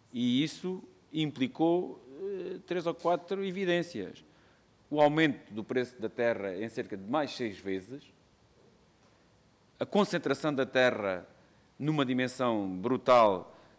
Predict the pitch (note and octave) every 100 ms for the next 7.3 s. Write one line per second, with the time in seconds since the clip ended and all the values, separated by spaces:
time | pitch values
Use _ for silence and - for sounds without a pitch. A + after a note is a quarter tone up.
0 | - - G2+ G2 B2+ C3 C3 A#2 A2+ -
1 | C3+ B2 G#2 G2 - A#2+ B2 A2+ A2 A#2
2 | A2 A#2 A2 A2 A2 A2 A2 A#2+ A2 F2+
3 | E2+ D#2+ _ _ _ _ _ _ _ _
4 | - - D#3 B2 A#2+ C3+ B2 G#2+ G2+ A#2+
5 | A2 - A#2+ - G#2+ A2 G#2 G#2 G2+ B2
6 | A2 G2+ - - C3 - G2+ - F2 F2+
7 | A2+ - -